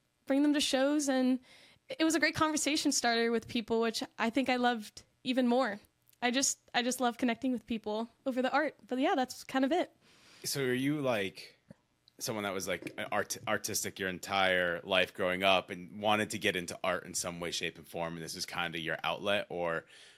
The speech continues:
Speaker 2: um, yeah?
Speaker 1: Um, I've always loved art. I, I am definitely, like, a hands-on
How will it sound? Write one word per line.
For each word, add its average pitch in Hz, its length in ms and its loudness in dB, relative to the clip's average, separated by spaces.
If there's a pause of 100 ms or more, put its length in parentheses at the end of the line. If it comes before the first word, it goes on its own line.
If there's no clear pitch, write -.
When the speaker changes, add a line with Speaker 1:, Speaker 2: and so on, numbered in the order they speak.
(180)
Speaker 2:
um, 78 560 -2 (460)
yeah? 78 240 -2 (1300)
Speaker 1:
Um, 320 300 4
I've 285 240 2
always 240 560 2
loved 220 420 2
art. 202 280 0
I, 226 420 2 (340)
I 240 140 2
am 247 120 2
definitely, 233 580 0
like, 220 220 0
a 226 60 -2
hands-on 208 720 -2